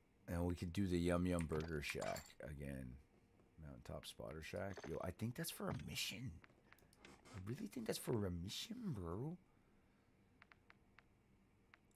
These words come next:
I got a skeleton key? What the fuck? Really?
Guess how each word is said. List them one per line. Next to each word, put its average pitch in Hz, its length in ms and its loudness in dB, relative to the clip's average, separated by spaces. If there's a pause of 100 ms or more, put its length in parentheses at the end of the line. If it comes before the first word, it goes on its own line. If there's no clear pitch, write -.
(160)
I 98 60 2
got 107 140 4
a 90 40 2
skeleton 123 600 6
key? 180 340 4 (120)
What 110 360 8
the 147 60 6
fuck? 160 360 4 (4000)
Really? 151 480 12